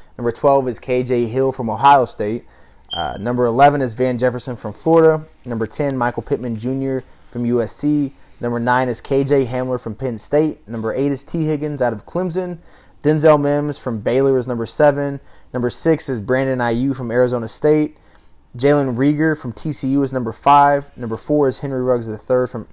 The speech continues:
uh, from Bama. Number three is Jerry Jeudy from Bama. Number two is Justin Jefferson from Lu-, uh, I almost said Louisiana State, which I just did now,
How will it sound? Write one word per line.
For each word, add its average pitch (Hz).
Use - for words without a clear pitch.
uh, 101
from 107
Bama. 147
Number 123
three 143
is 120
Jerry 127
Jeudy 135
from 131
Bama. 143
Number 123
two 143
is 127
Justin 131
Jefferson 127
from 117
Lu-, 120
uh, 101
I 117
almost 101
said 104
Louisiana 107
State, 107
which 98
I 92
just 98
did 101
now, 82